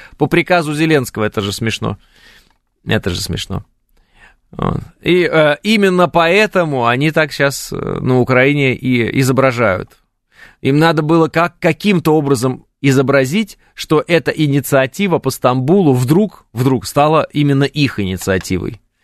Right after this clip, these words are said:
Это называется перехватить инициативу, они решили. Ну, понимаете, да? То есть я ещё раз на пальцах объясню, давайте, если кому-то непонятно.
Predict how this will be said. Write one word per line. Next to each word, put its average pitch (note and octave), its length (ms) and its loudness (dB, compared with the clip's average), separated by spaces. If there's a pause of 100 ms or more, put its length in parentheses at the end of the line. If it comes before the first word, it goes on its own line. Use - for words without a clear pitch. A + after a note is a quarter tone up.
(340)
Это B2+ 160 0
называется D3+ 300 0
перехватить D#3+ 600 0
инициативу, C3 640 -2
они F2+ 160 -6
решили. - 460 -8
Ну, D#3+ 180 0
понимаете, D3+ 440 0
да? D3+ 120 -2
То - 40 -20 (800)
есть B2 140 -2
я F3 120 2
ещё A#3 240 0
раз G#3+ 160 -2
на F#3+ 100 2
пальцах G#3+ 460 -2
объясню, C#3+ 400 -2
давайте, D#3 360 -2
если B2+ 180 -4
кому-то C3+ 280 -2
непонятно. A#2+ 440 0